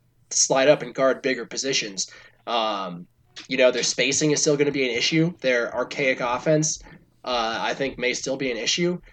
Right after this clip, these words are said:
Um, but at, at the same time, last year, they took the fewest threes in the league and shot the most mid-rangers in the league, and they still had the seventh best offense in the N B A. Um, you know, I think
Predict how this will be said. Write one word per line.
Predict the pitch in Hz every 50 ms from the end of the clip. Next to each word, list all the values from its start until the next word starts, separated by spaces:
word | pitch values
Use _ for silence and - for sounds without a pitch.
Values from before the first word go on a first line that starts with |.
| _ _ _ _ _
Um, | - 123 117 110 101 95 87 80 85 82 78 - - _ _ - _ -
but | 170 165 160 - -
at, | 135 160 160 - - -
at | 131 143 -
the | -
same | 147 - - 156 151 131
time, | - - 139 180 185 147 120 110 107 113 - _ _ -
last | 131 143 175 220 - - - 151
year, | 123 117 101 107 110
they | - 135 135 131 123 107 104 - _ _ _ _ _ _ _ _ -
took | - 175 165
the | - -
fewest | - - 160 175 170 160 165
threes | - 165 165 160 151
in | 143
the | 139 131
league | 135 139 156 165 143 120 110
and | 120 120 117 113 113
shot | - - 147 143 135
the | - 143
most | 143 139 139 - -
mid-rangers | - 151 175 165 139 131 127 185 156 -
in | 123 123
the |
league, | 110 107 110 117 127 135
and | 147 156
they |
still | 156 - - 220
had | 185 196 175
the | 156
seventh | 147 - - - 196 190 170 180 180 - -
best | 170 170 156 156 -
offense | 143 160 170 - - 131 113 110 - - - -
in | 175 160
the | 165 151 135 - 123
N | 143 147
B | 147 139 135 135 135
A. | 131 113 85 85 - _ - - - - - - _ _ _ -
Um, | 117 127 123 117 113 110 104 101 101 98 98 98 90 - _ _ -
you | 131 127
know, | 131 131 127
I | 127 120
think | - 147 135 123 - - -